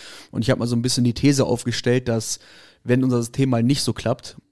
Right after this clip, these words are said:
könnte es in Zukunft schwer werden, dass wir ohne einen richtigen Goalgetter vorne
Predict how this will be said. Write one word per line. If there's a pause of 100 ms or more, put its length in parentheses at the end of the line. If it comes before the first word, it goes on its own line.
(300)
könnte
es
in
Zukunft
schwer
werden,
dass
wir
ohne
einen
richtigen
Goalgetter
vorne